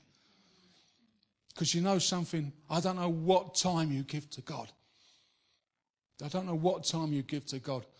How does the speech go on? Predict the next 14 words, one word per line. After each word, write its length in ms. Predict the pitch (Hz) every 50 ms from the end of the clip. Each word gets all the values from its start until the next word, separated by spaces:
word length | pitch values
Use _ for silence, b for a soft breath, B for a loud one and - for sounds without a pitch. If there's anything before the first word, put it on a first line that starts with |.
| b b b
but 120 | - 175
the 80 | 165 151
devil 320 | 131 - 185 165 143 147
is 120 | 147 131 -
at 100 | 156 165
your 180 | 147 135 139
door 280 | 127 - 147 139 139 135
twenty-four 480 | - - 139 127 123 110 - 120 113 117
hours 200 | 127 123 - -
a 40 |
day. 240 | 101 - 131 - 165 - - _ _ B B B B B B
And 100 | 135 147
if 180 | 160 147 151 151
you 400 | 156 180 220 233 220 202 165